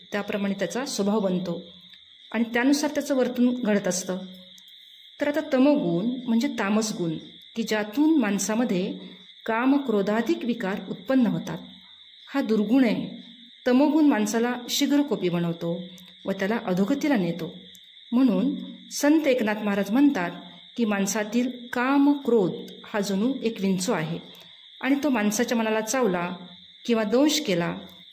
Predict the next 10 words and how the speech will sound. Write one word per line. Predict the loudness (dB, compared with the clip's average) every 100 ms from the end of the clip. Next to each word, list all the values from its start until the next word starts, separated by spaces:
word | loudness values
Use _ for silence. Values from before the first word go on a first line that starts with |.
| -20 -6 0
तर | 2
मग | 2
त्याच्यातील | 0 0 0 0 0 0 -4 -16 -20 -20 -20 -20 -8 -4
जो | 0
काही | 2 4
तमोगुण | 4 4 2
आहे, | 0 -4 -6 -2
तो |
वाढीस | 0 0 0 -2
लागतो | -6 -8 -16